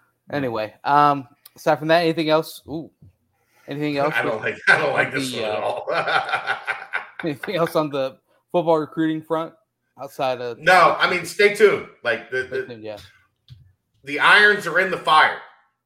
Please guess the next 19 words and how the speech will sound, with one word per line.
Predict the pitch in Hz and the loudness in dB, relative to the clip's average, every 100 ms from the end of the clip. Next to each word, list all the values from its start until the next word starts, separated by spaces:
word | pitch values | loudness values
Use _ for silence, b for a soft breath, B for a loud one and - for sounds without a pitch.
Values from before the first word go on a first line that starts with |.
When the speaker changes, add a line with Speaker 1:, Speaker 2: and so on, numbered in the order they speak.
| _ | _
Speaker 2:
Yeah. | 120 110 | -16 -8
Speaker 3:
You | |
gotta, | 120 127 127 123 | -2 -2 -2 -6
you | 117 | -4
gotta | 123 123 | -4 -2
get | 131 | -6
some | 123 | -8
answers | 113 104 - - - | -8 -10 -14 -20 -20
now. | 82 78 95 117 | -20 -20 -20 -18
Speaker 2:
Amen. | 113 117 101 _ _ _ _ - | -16 -16 -18 _ _ _ _ -20
Amen. | 113 104 _ _ _ - | -20 -20 _ _ _ -6
Are | 143 | -4
you | 156 170 | 2 4
at | 160 | 8
all | 160 156 | 8 8
afraid | - 160 156 | 4 -2 -2
that, | 123 135 - 107 | -4 -10 -10 -10
that, | 135 127 - | -6 -6 -8
that | 127 | -12